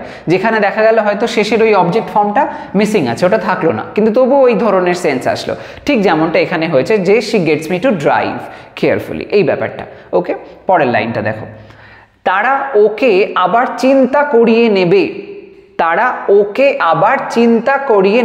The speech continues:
নেবে, মানে ওকে দিয়ে, actually ওকে দিয়ে আবার চিন্তা করিয়ে নেবে। এখানে যে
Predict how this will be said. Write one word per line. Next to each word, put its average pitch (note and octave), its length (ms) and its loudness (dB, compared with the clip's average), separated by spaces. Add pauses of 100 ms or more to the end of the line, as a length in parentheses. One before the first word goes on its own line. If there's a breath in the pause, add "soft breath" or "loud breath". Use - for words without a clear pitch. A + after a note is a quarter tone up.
নেবে, D#3+ 260 2
মানে F#3+ 120 0 (140)
ওকে G#3+ 180 0 (180)
দিয়ে, G3+ 180 4 (120)
actually D#3 340 -4 (420 loud breath)
ওকে F3+ 200 0 (120)
দিয়ে A3+ 160 2 (160)
আবার A3+ 180 0 (120)
চিন্তা G3+ 320 0
করিয়ে A#2+ 280 -2
নেবে। G2 140 -8 (440 loud breath)
এখানে B3+ 300 -2 (100)
যে D4 80 2